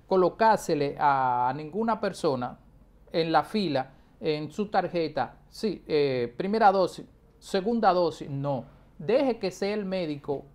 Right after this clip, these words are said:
o la enfermera o la persona que está inoculando ahí en, en, en, en ese centro de vacunación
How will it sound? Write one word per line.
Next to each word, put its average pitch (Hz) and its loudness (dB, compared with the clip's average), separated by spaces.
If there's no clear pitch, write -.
o 180 2
la 170 2
enfermera 156 0
o 151 0
la 147 0
persona 190 -6
que 160 -12
está 170 -4
inoculando 175 -4
ahí 151 0
en, 165 -10
en, 170 -6
en, 190 -2
en 202 4
ese 247 2
centro 214 0
de 190 2
vacunación 196 -2